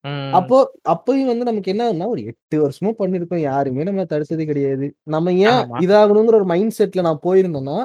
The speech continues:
Speaker 2: அது வந்து it will be going on opposite sideன்னு சொல்லுவேன் நானு. அஹ், ஒரு
Speaker 1: ம்.
Speaker 2: அமௌண்ட் வருது, நம்மளால பண்ண முடியும், மேனேஜ் பண்ண முடியுங்கிற பட்சத்துல அது வேற விஷயம். அதுதான்
Speaker 1: ம்.
Speaker 2: இங்க நிறைய பேர் ஆக்சுவலா மாட்டிக்கிறானுங்க. அஹ், நம்ம
Speaker 1: ஆமா.
Speaker 2: இத்தனை வருஷமா பண்ணோம், யாரும் நம்மள எதுவும் கேட்கல. So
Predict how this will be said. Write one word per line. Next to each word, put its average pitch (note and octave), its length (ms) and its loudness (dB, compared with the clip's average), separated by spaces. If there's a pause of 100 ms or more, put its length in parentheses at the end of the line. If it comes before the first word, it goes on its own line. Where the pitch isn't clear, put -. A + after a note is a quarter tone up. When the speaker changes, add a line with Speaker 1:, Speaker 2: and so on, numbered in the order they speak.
Speaker 2:
அது E3+ 320 2
வந்து G#3 300 4 (160)
it G3 100 -2
will G3 180 -2
be F#3+ 140 -2
going F#3+ 240 2
on F3+ 140 -2
opposite E3 400 -6
sideன்னு C#3+ 320 -2
சொல்லுவேன் B2 240 -6
நானு. A#2 260 -6 (240)
அஹ், D#3+ 200 -2
ஒரு C#3+ 120 -2
Speaker 1:
ம். A#2+ 40 -2
Speaker 2:
அமௌண்ட் F#3 340 4
வருது, G3 240 4
நம்மளால G3 320 2
பண்ண F#3 260 0
முடியும், G3+ 240 0
மேனேஜ் F#3 360 -2
பண்ண F3 180 -2
முடியுங்கிற F#3+ 460 -2
பட்சத்துல F#3 420 -2
அது E3+ 180 0
வேற D#3+ 200 0
விஷயம். C3 460 -6
அதுதான் F#3+ 340 4
Speaker 1:
ம். B3+ 40 4
Speaker 2:
இங்க F3+ 200 4
நிறைய F#3+ 140 6
பேர் G#3 200 0
ஆக்சுவலா G3+ 360 -2
மாட்டிக்கிறானுங்க. D#3 640 -6 (100)
அஹ், C3 320 -6 (180)
நம்ம B2+ 220 -4
Speaker 1:
ஆமா. - 0 -
Speaker 2:
இத்தனை E3+ 240 0
வருஷமா G#3 320 2
பண்ணோம், A3 360 2
யாரும் F#3+ 260 0
நம்மள G3 120 -4
எதுவும் F3 300 -2
கேட்கல. E3+ 380 -2
So C#3+ 160 -10